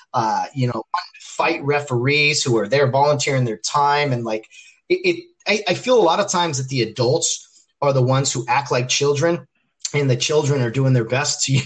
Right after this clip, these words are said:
<laughs> be more mature. So I, I couldn't be more happy with some of the stuff you're saying.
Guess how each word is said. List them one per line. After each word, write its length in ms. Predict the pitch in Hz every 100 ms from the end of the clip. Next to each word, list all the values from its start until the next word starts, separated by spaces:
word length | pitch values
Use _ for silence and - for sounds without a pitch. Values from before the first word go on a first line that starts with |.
| -
<laughs> 180 | - 214
be 180 | 165 160
more 200 | 156 165
mature. 380 | 143 - 160 175
So 260 | 170 147
I, 120 | 175 -
I 60 | 196
couldn't 260 | - 247 190
be 100 | 180
more 180 | 160
happy 300 | 135 190 180
with 140 | 135 123
some 200 | - 139
of 60 |
the 60 | 120
stuff 260 | - 127 123
you're 100 | 156
saying. 420 | - 131 123 120